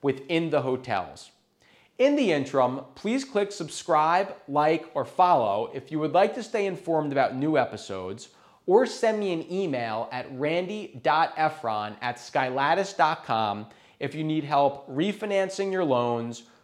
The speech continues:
raising debt or equity capital for your deals, or would simply just like to leverage your time better without incurring any overhead.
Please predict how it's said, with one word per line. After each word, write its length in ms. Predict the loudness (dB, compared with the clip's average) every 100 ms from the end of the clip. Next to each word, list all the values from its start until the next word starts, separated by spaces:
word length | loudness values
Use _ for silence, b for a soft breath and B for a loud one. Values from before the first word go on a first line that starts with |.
| b
raising 400 | 0 0 0 -4
debt 220 | 4 4 4
or 100 | 2
equity 340 | 0 0 -4 -4
capital 480 | 2 2 4 -2
for 220 | -2 -4 0
your 180 | -2
deals, 540 | -2 -2 -2 -2 -6 -10 -6
or 100 | -6
would 160 | -6
simply 460 | 0 0 0 -4 -4
just 240 | -8 -2
like 180 | -2 -2
to 80 | -2
leverage 400 | 2 2 0 -2
your 80 | -4
time 320 | 0 0 2
better 420 | 0 0 -2 -4 B B
without 400 | -8 2 4 4
incurring 420 | 0 0 0 0
any 160 | -4 -4
overhead. 540 | -4 -6 -8 -10 -12